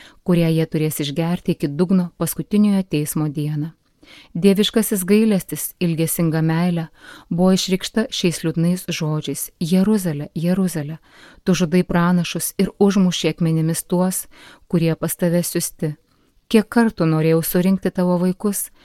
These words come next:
kaip višta surenka savo viščiukus po sparnais, o tu nenorėjai.“ Evangelija pagal Matą, dvidešimt trečias skyrius, trisdešimt septinta eilutė.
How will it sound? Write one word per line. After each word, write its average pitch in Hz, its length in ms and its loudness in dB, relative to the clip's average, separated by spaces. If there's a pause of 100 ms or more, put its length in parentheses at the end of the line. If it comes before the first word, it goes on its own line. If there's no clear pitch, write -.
(260)
kaip 220 200 0
višta 214 420 0
surenka 160 500 0
savo 160 320 -4
viščiukus 170 580 -6
po 160 160 -4
sparnais, 170 680 -4 (120)
o 180 100 0
tu 208 140 -2
nenorėjai.“ 180 720 0 (500)
Evangelija 156 520 0
pagal 156 300 -4
Matą, 165 380 -2 (400)
dvidešimt 165 420 -2
trečias 165 420 -4
skyrius, 190 400 -2
trisdešimt 214 560 -2
septinta 160 400 -6
eilutė. 156 480 -6